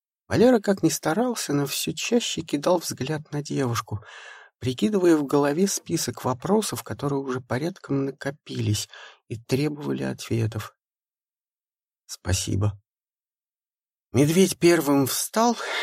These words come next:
и знаком показал ей оставаться сидеть. Сам убрал со стола и, взяв блокнот с ручкой, сел обратно на свое место.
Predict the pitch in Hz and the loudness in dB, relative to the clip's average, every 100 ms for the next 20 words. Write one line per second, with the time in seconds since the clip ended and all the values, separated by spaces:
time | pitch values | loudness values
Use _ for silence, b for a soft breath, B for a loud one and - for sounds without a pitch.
0 | B 104 107 117 165 170 160 - 120 131 | B 2 2 4 2 4 2 4 0 0
1 | 135 135 123 - 110 104 110 - 101 - | 0 0 0 -2 0 0 -2 -2 -4 -2
2 | 127 113 107 98 - B B _ _ _ | -4 0 2 2 0 B B _ _ _
3 | - - 220 170 113 117 104 - 113 - | -12 -4 2 4 4 2 2 -2 -4 -6
4 | - 107 139 214 214 B B - 127 135 | -2 0 4 4 2 B B -2 -2 4
5 | 226 240 185 175 165 190 247 254 - 226 | 4 4 4 4 4 6 6 6 2 4
6 | 214 196 - 180 156 - - - 156 180 | 4 2 2 0 0 -10 -8 -2 0 0
7 | 123 101 127 - 127 113 104 113 117 113 | 0 0 -2 -2 -4 -2 0 0 2 2
8 | 104 - 107 | 2 0 -8